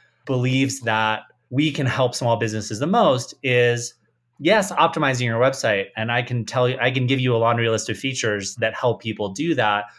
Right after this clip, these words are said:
But first and foremost, the design tools that they need to sell their product and tell that story and create that connection with their customer.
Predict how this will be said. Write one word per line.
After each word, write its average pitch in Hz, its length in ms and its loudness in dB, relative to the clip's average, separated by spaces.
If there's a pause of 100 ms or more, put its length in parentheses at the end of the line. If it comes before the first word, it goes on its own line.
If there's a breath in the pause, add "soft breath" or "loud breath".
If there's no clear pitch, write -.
(140 loud breath)
But 117 140 -2
first 185 340 2
and 127 140 -4
foremost, 131 800 0 (320)
the 120 80 -4
design 123 480 0
tools 123 300 -2
that 110 100 -6
they 107 140 -2
need 107 420 -4 (260 soft breath)
to 120 120 -8
sell 156 260 4
their 135 120 4
product 104 400 -2
and 98 140 -4
tell 123 320 2
that 110 180 0
story 113 380 0
and 95 160 -6
create 123 380 -2
that 113 180 -2
connection 104 560 -4
with 104 300 -2
their 95 140 -2
customer. - 500 -12